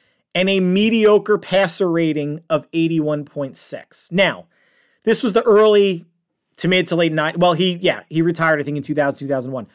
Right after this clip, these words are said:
So it's not like he was playing in an era where the forward pass was just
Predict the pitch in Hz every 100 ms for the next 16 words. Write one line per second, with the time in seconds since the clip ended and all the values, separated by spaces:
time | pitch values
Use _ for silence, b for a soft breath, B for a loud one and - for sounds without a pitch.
0 | b b - 196 220 247 262 233 - 214
1 | 170 - 196 190 180 165 160 165 165 151
2 | 143 139 - 180 165 156 - 156 151 135
3 | - 160 135 117 123 160 - -